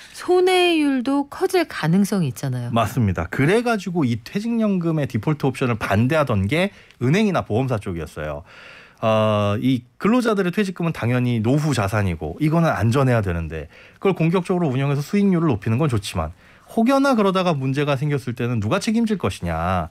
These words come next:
Speaker 2: 그렇기 때문에 디폴트 옵션을 반대를 하고 혹은 도입을 한다고 하더라도 무조건 공격적인 투자형 상품에 들어가는 게 아니라 원리금 보장 상품도 들어갈 수 있도록 그렇게 만들어 놓자라고 하는 게 은행이나 증권사에서 강력하게 주장하던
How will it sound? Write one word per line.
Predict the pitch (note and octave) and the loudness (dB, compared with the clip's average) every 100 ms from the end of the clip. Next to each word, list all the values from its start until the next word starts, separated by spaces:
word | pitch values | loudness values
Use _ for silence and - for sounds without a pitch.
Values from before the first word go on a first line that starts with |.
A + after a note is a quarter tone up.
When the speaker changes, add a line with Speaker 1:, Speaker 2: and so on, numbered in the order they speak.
| - - - | -10 -20 -12
Speaker 2:
그렇기 | - D#3+ F3+ | -2 0 0
때문에 | F#3+ E3 D3+ C#3+ | -2 -2 -2 -2
디폴트 | A2+ D3 C#3 | -2 -2 -2
옵션을 | B2+ B2 A#2 | -2 -2 -2
반대를 | F2+ F#2+ G2 G#2 | 0 0 2 0
하고 | B2+ - G#2+ - _ | 0 0 -2 -2 _
혹은 | G#3 G#3+ B3+ B3+ _ _ _ | -2 0 0 -4 _ _ _
도입을 | - C#3 G#3+ A3 | 0 2 2 2
한다고 | G3+ F#3+ F3+ D#3 | 0 0 -2 -2
하더라도 | E3+ F3+ D3+ F#2+ C#3+ G2 - - - - - | -2 0 0 2 0 0 -4 -20 -20 -14 -6
무조건 | C3 G#3 G3+ _ A3+ A#3 | 0 0 -2 _ -2 0
공격적인 | A3 C3+ D#3 E3 E3+ D3+ | 0 0 0 -2 -2 -4
투자형 | D3+ E3+ E3 D3+ | -4 -2 0 0
상품에 | C#3+ C3+ C3+ B2+ | -2 -4 -2 -2
들어가는 | A2 A2+ A2+ A2+ | 0 0 0 0
게 | A2+ | -2
아니라 | F#2+ F2 A2+ F3+ - _ | -2 -2 0 -2 -4 _
원리금 | - B2 F#3+ A#3+ A#3 | -2 2 2 2 2
보장 | E3+ E3+ | 2 0
상품도 | E3 D#3 D3 C#3 D#3 A3 A3+ _ | -2 -4 -4 -2 2 2 0 _
들어갈 | - C#3+ D3+ | -2 0 0
수 | B2+ G#2+ | -2 -6
있도록 | F#2 G2 D#2+ - _ _ | -4 -2 -2 -6 _ _
그렇게 | - F#3+ E3+ | -2 -2 -2
만들어 | A2 B2 C#3+ | -2 0 0
놓자라고 | B2 A#2+ - D#3+ A#2 A2 B2+ | 0 -2 -2 -2 0 0 0
하는 | B2+ C3 A2 | -2 0 0
게 | D3+ G3+ - - - | 0 -2 -4 -14 -4
은행이나 | C3 D3+ C3+ A#2 | -2 0 0 -2
증권사에서 | G#2 A2 A#2 A2 G2 F#2+ G2+ | -2 -2 -2 0 -2 -2 -4
강력하게 | - G#2 G3+ A3 D#3 C3+ | -4 0 0 0 -2 -2
주장하던 | - F#2 G#2 F2+ A2+ D#3+ | -4 -2 -2 0 0 0